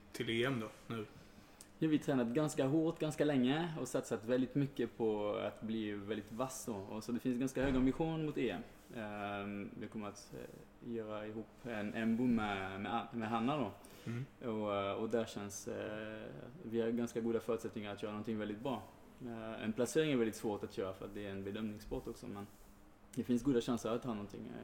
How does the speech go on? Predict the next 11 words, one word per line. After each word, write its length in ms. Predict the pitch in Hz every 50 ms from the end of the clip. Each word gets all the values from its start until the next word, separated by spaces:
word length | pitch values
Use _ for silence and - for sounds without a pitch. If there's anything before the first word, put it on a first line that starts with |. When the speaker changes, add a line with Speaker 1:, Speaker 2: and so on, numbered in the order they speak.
| - - 131
Speaker 2:
eh, 40 | -
att 100 | 113 -
göra 80 | 113 113
någonting 220 | 107 101 - 110
bra 140 | - 95 92
då. 80 | 98 98 - - - - - - - - 135
Så 160 | - - -
hög 160 | 123 139 143 139
ambition. 320 | 131 127 113 - 104 101 - - - - - - - -
Speaker 1:
Ja. 160 | - 123 139 202 - - - - - - - - - - - - - - - - - - - - - -
Kul. 200 | - 180 165